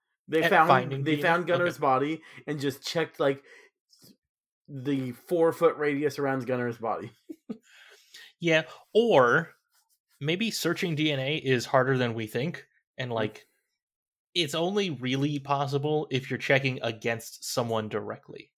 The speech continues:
Speaker 2: You can't just say, "Who does this D N A belong to?" even though you have a, a ton of case. I don't,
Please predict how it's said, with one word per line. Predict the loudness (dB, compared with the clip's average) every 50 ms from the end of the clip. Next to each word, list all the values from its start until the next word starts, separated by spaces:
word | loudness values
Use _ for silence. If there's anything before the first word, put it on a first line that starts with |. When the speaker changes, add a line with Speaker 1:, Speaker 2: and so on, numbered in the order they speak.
| _ _
Speaker 2:
You | -10 -8 0
can't | 2 2 2 2 0
just | -2 -4 -2 0
say, | 0 2 2 2 2 0 -6 _ _ _ _ -4
"Who | 0 0 2 2
does | 2 2
this | 0 -4 -4 -6
D | -4 -4
N | -4 -4
A | -4 -4
belong | -6 -6 -4 -4 -4 -4 -6 -6
to?" | -8 -8 -8 -8 -10
even | -8 -6 -6 -4 -4
though | -4 -4
you | -4 -4
have | -6 -6 -6 -8
a, | -12 -12 _
a | -14
ton | -12 -8 -10 -10 -8 -10 -12
of | -12 -8
case. | -6 -6 -6 -6 -6 -8
I | -6 -6
don't, | -6 -8 -10